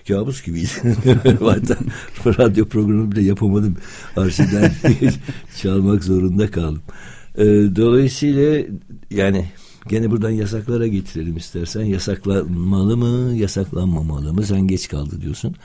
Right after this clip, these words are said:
Ama en azından yasak değil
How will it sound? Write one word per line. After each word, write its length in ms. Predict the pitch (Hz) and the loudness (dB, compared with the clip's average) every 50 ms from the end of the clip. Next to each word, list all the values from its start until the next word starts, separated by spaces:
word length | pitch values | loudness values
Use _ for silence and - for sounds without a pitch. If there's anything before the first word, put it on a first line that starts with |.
| - - - - - - - - - - | -20 -20 -20 -20 -20 -20 -20 -20 -12 -4
Ama 200 | - 95 107 - | 0 2 2 2
en 160 | - 127 123 120 | 2 2 2 2
azından 540 | 101 90 85 98 98 104 123 143 156 175 - - - - - - - - - - - - - _ - - - - - _ - _ - 90 | 2 2 2 2 2 4 2 2 0 -2 -6 -10 -20 -20 -20 -20 -20 -20 -20 -20 -20 -20 -20 _ -20 -20 -20 -20 -20 _ -20 _ -8 -2
yasak 600 | 90 90 95 92 87 - - 120 120 - - - | 0 2 2 2 2 2 0 0 0 -2 -2 0
değil 220 | 117 143 170 | 0 0 0